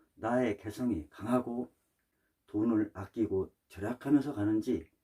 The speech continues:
즉 내가 내 인생을 성공적으로 끌고 가는지 아니면 판단 미스를 해가면서 가는지, 이런 거를 보는 것이 운명선이다, 이겁니다. 그래서 그 사람의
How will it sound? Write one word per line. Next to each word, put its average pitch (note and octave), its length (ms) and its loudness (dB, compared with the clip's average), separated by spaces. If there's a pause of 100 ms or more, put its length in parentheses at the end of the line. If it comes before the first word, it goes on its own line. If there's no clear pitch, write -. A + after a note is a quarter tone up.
(120)
즉 F3+ 240 6 (260)
내가 A#2+ 520 -2
내 A2 140 0
인생을 G#2 580 0 (120)
성공적으로 E3 1000 4 (120)
끌고 C#3 260 -4
가는지 F2 480 -4 (160)
아니면 F2+ 500 -4 (140)
판단 E3 520 2
미스를 C3+ 340 -2
해가면서 B2 340 -2
가는지, G2+ 420 0 (240)
이런 A#2 280 0
거를 B2 260 2
보는 F2 220 -8
것이 D3 320 -2 (120)
운명선이다, F2+ 720 -6
이겁니다. D#2 320 -12 (500)
그래서 C#3+ 460 4
그 E3 200 10
사람의 C#3+ 580 0